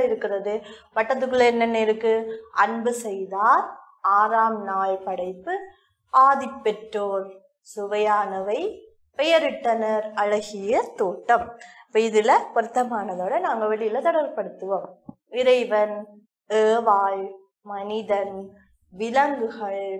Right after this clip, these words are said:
பழங்கள். ஏதேன், ஏதேன் என்றது என்ன? ஒரு தோட்டம். ஏதேன், ஆதாம், ஏவாள், இவ்வளவும் இருக்கு.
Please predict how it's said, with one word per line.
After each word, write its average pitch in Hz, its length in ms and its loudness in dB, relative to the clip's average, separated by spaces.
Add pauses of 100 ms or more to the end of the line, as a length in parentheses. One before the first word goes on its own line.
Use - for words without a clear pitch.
(120)
பழங்கள். 196 760 -2 (600)
ஏதேன், 233 600 -2
ஏதேன் 254 400 2
என்றது 233 320 0
என்ன? 226 260 2
ஒரு 240 200 2 (240)
தோட்டம். 185 600 -2 (540)
ஏதேன், 214 680 -2 (400)
ஆதாம், 214 480 4 (320)
ஏவாள், 190 420 4
இவ்வளவும் 185 460 -8
இருக்கு. 180 340 -12